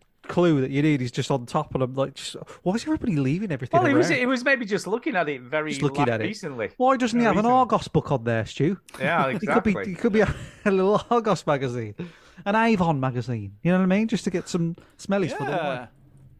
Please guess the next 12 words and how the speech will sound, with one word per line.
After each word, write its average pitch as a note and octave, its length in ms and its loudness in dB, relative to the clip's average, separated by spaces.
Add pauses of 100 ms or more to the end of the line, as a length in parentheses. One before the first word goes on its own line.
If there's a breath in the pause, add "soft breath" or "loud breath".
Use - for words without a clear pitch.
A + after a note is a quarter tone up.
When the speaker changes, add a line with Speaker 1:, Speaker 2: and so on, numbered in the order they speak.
(420 loud breath)
Speaker 1:
I E3+ 80 4
was G#3 280 4
a F3+ 200 -2
bit F3+ 260 0
lost. D3+ 440 -4 (720)
Like, E3+ 220 0
at F3+ 180 -6
the F#3+ 40 -10
first, F#3 420 2
I E3 40 2
was D#3+ 180 0
like, C#3+ 200 -2